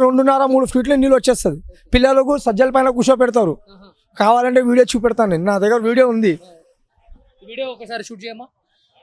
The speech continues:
Speaker 2: ఇక్కడ, ఆ, వర్షం వచ్చినప్పుడు మొత్తం ఇళ్ళకి వాటర్ వస్తాయి, పిల్లల్ని కూడా సబ్జాల మీద కూర్చోబెడతారని చెప్పేసి అన్న చెప్తున్నాడు.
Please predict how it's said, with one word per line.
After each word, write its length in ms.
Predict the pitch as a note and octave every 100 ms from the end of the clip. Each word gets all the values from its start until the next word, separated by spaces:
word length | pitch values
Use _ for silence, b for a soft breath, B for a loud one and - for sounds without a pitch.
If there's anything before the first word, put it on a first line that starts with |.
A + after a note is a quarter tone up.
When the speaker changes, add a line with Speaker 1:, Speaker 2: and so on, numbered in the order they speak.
| _ _ _ _ _ F#4
Speaker 2:
ఇక్కడ, 200 | B3 B3 A#3+ C#4 C4 G#3 _ _ F3+
ఆ, 280 | F3+ F3 E3+
వర్షం 320 | F#3+ C#4 C4+
వచ్చినప్పుడు 440 | C4+ C4 B3+ C4
మొత్తం 340 | B3+ A#3 B3+ A#3+
ఇళ్ళకి 300 | A3+ B3 A3+
వాటర్ 260 | G#3+ A3
వస్తాయి, 280 | A3+ - B3
పిల్లల్ని 480 | - A3 A#3+ B3 B3
కూడా 360 | A#3+ B3 A#3 A#3+
సబ్జాల 400 | G#3+ F3+ A#3+ A#3+
మీద 100 | A#3
కూర్చోబెడతారని 680 | G3 A3 A#3+ A3+ A3 G#3+
చెప్పేసి 240 | G#3+ A3 G#3+
అన్న 120 | G3+
చెప్తున్నాడు. 560 | G#3+ G#3 A3 G3 F#3